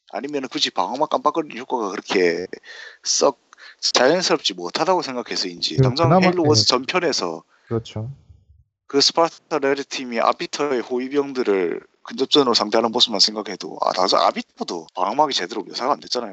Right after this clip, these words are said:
Speaker 1: 포지가 그렇게 소총하게 되는데 한 번이라도 그게 깜빡거리는 게 있었던가요? 방어막은
Speaker 2: 네.
Speaker 1: 없고 무슨
Speaker 2: 네.
Speaker 1: 칼, 에너지 검으로 오히려 막으려고 하죠.
Speaker 2: 그나마 이제 그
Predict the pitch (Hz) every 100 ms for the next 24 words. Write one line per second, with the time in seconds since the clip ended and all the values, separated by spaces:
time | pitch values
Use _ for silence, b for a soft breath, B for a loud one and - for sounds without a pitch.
0 | - - 165 127 160 - 135 107 98 123
1 | 151 139 139 110 101 101 98 87 - _
2 | B B B B B 151 151 170 139 117
3 | 101 98 - 113 - - 147 165 151 135
4 | 101 117 139 90 82 90 - _ 95 110
5 | 160 156 117 85 113 107 123 92 b 107
6 | 101 196 190 B B - 139 226 220 165
7 | 175 143 104 110 95 95 98 82 80 82
8 | - _ _ _ _ 127 - 143 190 190
9 | 170 143 120 113 107 - 113 107